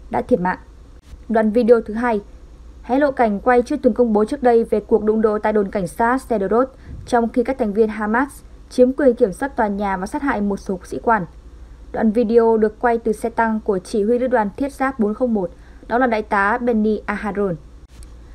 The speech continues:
Theo Tổng tham mưu trưởng I D F, Trung tướng Herzi Halevi, lễ kỷ niệm đầu tiên của vụ thảm sát mùng bảy tháng mười, không chỉ là ngày tưởng nhớ mà còn là ngày kêu gọi sự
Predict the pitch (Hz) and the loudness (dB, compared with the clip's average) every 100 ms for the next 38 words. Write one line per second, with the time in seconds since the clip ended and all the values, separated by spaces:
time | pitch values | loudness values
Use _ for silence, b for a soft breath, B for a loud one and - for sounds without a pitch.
0 | b 320 277 190 247 240 247 240 233 226 | b 0 2 2 0 4 4 4 2 -2
1 | 190 - 214 214 247 - b b b - | -2 -4 -2 0 -2 -4 b b b -4
2 | 302 254 233 254 277 247 254 233 240 240 | 2 6 6 6 2 2 0 -2 0 0
3 | 208 226 208 b b b 247 285 311 214 | 0 -2 -4 b b b -4 -2 2 4
4 | 214 202 226 214 277 240 214 190 220 220 | 2 2 0 2 0 0 -2 -2 -2 -4
5 | 160 262 277 226 170 190 214 233 180 - | -4 -2 0 2 2 2 0 2 0 -6
6 | b b b - 233 214 233 190 190 196 | b b b -2 0 0 -2 -2 -2 -4
7 | 196 202 247 180 185 190 233 - - 214 | -4 0 2 2 0 -2 -2 -6 -6 -2
8 | 220 214 208 214 202 202 - 285 262 214 | 2 2 2 0 -2 -4 -2 -2 0 -2
9 | 214 - | -2 -2